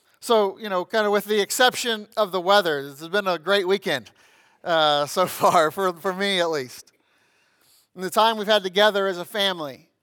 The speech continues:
has been great. And I, and I want you to know that I'm also v-, so appreciative, and I'm so thankful for this church family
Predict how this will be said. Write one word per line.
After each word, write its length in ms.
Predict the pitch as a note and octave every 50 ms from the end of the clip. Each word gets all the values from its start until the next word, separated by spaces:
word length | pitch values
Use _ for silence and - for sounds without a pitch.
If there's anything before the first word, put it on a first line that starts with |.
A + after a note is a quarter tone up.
| _ _ _ _ _ _ _ _ _ -
has 160 | F3 F#3 F3
been 160 | E3 F#3+ F#3 E3+
great. 320 | D#3 E3 D#3+ D3 B2+ - _ _ _ _ _ _ _ _ _ _ _ _ _ _ _ _ _ _ _
And 100 | F#3+ F#3+
I, 60 | - - -
and 100 | A#3 A3
I 60 | A3
want 300 | A3 B3+ D4 D4 - A#3+
you 240 | A3+ B3 D4 D#4 -
to 160 | - B3 A3
know 400 | G3 F3+ D#3 C3+ A#2+ A2+ A#2+ C#3+
that 120 | E3+ G3
I'm 140 | G3+ G#3+ A#3+
also 300 | C4+ C#4 A#3 - C4 A3
v-, 160 | F#3 F3 F3+ - _ _ -
so 480 | - - - D4 D4 D4+ D#4 D4 C#4 - A3+
appreciative, 840 | A3 - - - C4 C4 - - B3 G#3 - - E3 C3 G#2 - _ _ _ _ _ _ _ _ _ _ _ _ _ _ _ _ -
and 80 | G3 G#3
I'm 80 | G3
so 160 | - C4 B3+ -
thankful 720 | - - - B3+ B3 C4+ C4 - - - A#3+ A3+ G#3+ G#3+
for 220 | G#3+ - - A3 G#3
this 180 | A#3+ A#3 -
church 380 | - - - C4+ C#4+ - - -
family 500 | - G#3+ E3 D3 B2+ B2 B2 - _